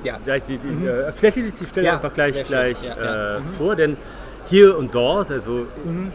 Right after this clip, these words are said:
Speaker 1: hier in der, äh, Hotelhalle und dort in der Kirche, ähm, stellt man sich zu Gaste ein. Also das ist ganz entscheidend, das ist eben, eben, man ist sozusagen nicht auf Dauer, man, man,
Speaker 2: Mhm.
Speaker 1: man bleibt nicht.
Speaker 2: Mhm,
Speaker 1: Äh,
Speaker 2: mhm.
Speaker 1: was, was,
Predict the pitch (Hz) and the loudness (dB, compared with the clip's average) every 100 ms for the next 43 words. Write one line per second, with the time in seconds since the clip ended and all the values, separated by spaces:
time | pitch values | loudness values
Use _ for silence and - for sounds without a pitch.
0 | - - 135 147 135 117 - 120 110 107 | -10 -6 0 2 4 0 -2 -4 -2 -4
1 | 104 113 143 156 151 120 104 131 131 127 | -6 0 2 2 0 -2 0 0 0 -4
2 | 107 - 139 175 196 214 - - - - | -4 -2 -2 0 -4 -4 -8 -10 -10 -10
3 | - 139 139 135 139 139 123 - - - | -10 -2 0 0 -2 -4 -6 -12 -16 -16
4 | - - - - 202 185 147 147 - - | -16 -16 -10 -2 -2 0 -4 -4 -10 -12
5 | 160 127 147 143 - 123 101 92 85 87 | -12 -2 -2 -2 -6 -6 -4 -6 -6 -10
6 | 87 - - - - - - - - - | -16 -18 -18 -18 -16 -16 -18 -18 -18 -12
7 | 113 104 135 139 123 123 120 139 147 151 | -12 -8 -8 -8 -12 -6 -2 0 0 -2
8 | 127 120 117 135 127 139 123 120 170 - | -4 -6 -6 -4 -2 -4 -4 -2 -2 -4
9 | 139 - 139 147 170 - 156 127 120 123 | -4 -2 0 0 -4 -2 0 2 2 0
10 | 120 120 135 139 - 104 92 - - 147 | 0 -2 2 0 0 -10 -12 -14 -10 -8
11 | 190 190 135 117 113 107 113 123 131 | -8 -8 -4 -2 -2 -2 -4 -4 -4